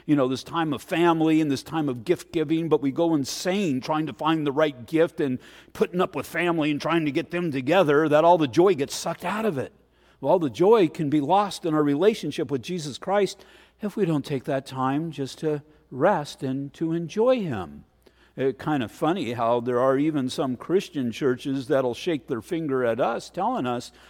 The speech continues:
we ought not to be worshiping the Lord on Sunday, but we should be taking the Sabbath a Saturday. Well, the problem is they don't understand what the Sabbath is. The Sabbath was not so much a day of worship. The Sabbath was a day of rest.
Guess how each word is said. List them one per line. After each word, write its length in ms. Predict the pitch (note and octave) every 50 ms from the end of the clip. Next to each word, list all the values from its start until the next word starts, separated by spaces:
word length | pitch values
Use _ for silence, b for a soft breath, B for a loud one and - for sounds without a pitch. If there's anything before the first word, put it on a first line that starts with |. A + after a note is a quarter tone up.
| b b
we 120 | - C#3+ D#3
ought 220 | E3 E3 - D3
not 300 | D3 D#3+ G3 A3+ - - -
to 60 | C#3+
be 140 | B2 C#3 C#3
worshiping 540 | C3+ D3+ D3+ C3+ - D3+ A2 - C#3+ C3 B2+
the 80 | A#2+
Lord 260 | B2+ C3+ C3+ C3 A#2+
on 160 | A2+ G2+ G#2 A2
Sunday, 640 | - - - F#3 B3+ C#4 C#4 F#3+ C#3+ A#2+ B2+ C#3+
but 180 | B2+ C#3 C#3+ -
we 140 | D3+ C#3+
should 260 | C3+ - - D#3 C#3 C3
be 120 | C#3+ C3+
taking 420 | - - E3 D#3 C#3+ - D3+ C#3
the 80 | B2+ A#2
Sabbath 500 | - - G3 G3+ G#3+ G3+ D#3 D3+ - -
a 120 | - D#3+ D3+
Saturday. 800 | - - A#3 A#3+ C4 C#4 C4 G3 C#3+ G#2+ G2 F2 D2+ - - b b b b b b b
Well, 100 | - - -
the 60 | -
problem 600 | - - - G#3 A#3+ C4+ D4+ - G#3+ D3+ C3 C3
is 160 | D#3 F#3+ F3+
they 100 | F#3+ A#3+
don't 160 | C4 C4 G#3+ F3+
understand 540 | F#3 G3 F#3+ - - - G#3 A3 A3+ A3
what 160 | A3 G#3+ - A3+
the 80 | G3+
Sabbath 480 | - - A3+ A3 A3+ A3 A3+ G#3+ - A#3+
is. 480 | B3+ C4+ C4+ G#3 B2 G#2+ G2+ - - b b b b b b
The 140 | F3 E3
Sabbath 500 | - - A#3 A#3+ C4 C4 A#3 A#3+ A3 -
was 220 | G#3+ G3 F#3 C3 F3
not 280 | F3 G#3+ A3+ A#3+ A#3
so 280 | - - - A3+ A3+ G#3+
much 240 | G3 G3 F#3+ - F#3+
a 80 | E3+
day 500 | C#3 B2 D3+ F#3 F#3+ F#3+ F#3+ F#3+ F#3 F#3
of 300 | F3+ - D3 C#3 B2 A#2+
worship. 580 | B2+ C#3 G3+ C4 D4 F#3 - F3 D3+ E3 - -
The 80 | G3 F3+
Sabbath 460 | - - C4 - E4 F4 A#3 - G3
was 180 | F#3+ F3+ D3
a 80 | F3+ F3
day 380 | D3 B2+ D#3 D#3 D#3+ E3 E3 -
of 240 | - C3+ C3 G#2+ A2
rest. 640 | G#2 G#2 A#2+ C3 C#3 B2 G#2 E2 - - - -